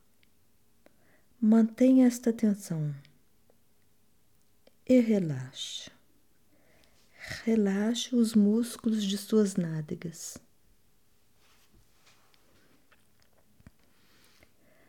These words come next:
Contrai agora os músculos de suas costas. Sinta como suas costas se contraem quando você põe seus ombros para trás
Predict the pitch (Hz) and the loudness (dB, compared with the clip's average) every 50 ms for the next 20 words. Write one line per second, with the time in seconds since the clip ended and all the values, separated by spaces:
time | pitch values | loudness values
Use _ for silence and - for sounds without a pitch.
0 | _ _ _ _ _ _ - - 240 233 226 226 - 190 185 180 180 180 180 180 | _ _ _ _ _ _ 2 6 6 6 6 4 2 2 4 4 4 4 4 4
1 | 196 196 202 214 233 254 269 269 269 247 226 220 214 208 214 226 254 262 - - | 4 4 6 6 6 6 6 6 4 4 4 6 6 6 6 4 2 0 -4 -8
2 | - - 254 262 262 240 233 233 240 233 - - 247 247 254 - - - 185 160 | -4 0 2 2 2 2 0 0 -2 -2 -2 -2 0 0 0 -2 -4 -4 -4 -4
3 | 151 151 - - - - - - - - - - - _ _ _ _ _ _ _ | -4 -6 -8 -12 -14 -16 -16 -14 -14 -14 -16 -18 -20 _ _ _ _ _ _ _
4 | _ _ _ _ _ _ _ _ _ _ _ _ _ _ - - - - - - | _ _ _ _ _ _ _ _ _ _ _ _ _ _ -16 -12 -10 -10 -10 -2
5 | - 302 269 247 233 240 220 226 - 220 208 202 202 190 - - 185 175 175 175 | 4 8 8 8 8 6 2 2 4 4 4 6 4 2 0 0 0 0 0 -2
6 | - - - - 170 170 185 190 190 - - 185 190 - - - 277 269 269 - | -6 -8 -4 0 0 2 2 0 -2 -4 -4 -4 -4 -4 -4 -4 -4 -4 -2 0
7 | 202 190 175 156 - 170 170 170 175 175 196 208 208 220 226 220 - - _ _ | 0 0 0 0 -2 -4 -2 -2 0 0 2 2 2 2 0 -2 -6 -14 _ _
8 | _ _ - - 208 202 196 190 190 190 214 220 226 226 - 247 226 226 226 - | _ _ 0 2 4 4 4 4 2 2 0 0 0 2 2 2 0 2 2 2
9 | 196 196 190 190 - 185 180 180 165 165 175 170 175 170 165 170 156 - - - | 2 2 2 0 0 -2 0 0 0 0 0 0 0 0 -2 -4 -8 -8 -12 -6
10 | - 190 190 190 180 170 165 170 - 156 156 160 180 214 254 240 - - - - | -4 -2 0 0 0 -2 -4 -4 -4 -2 -2 0 0 0 0 -2 -4 -6 -6 -8
11 | - | -10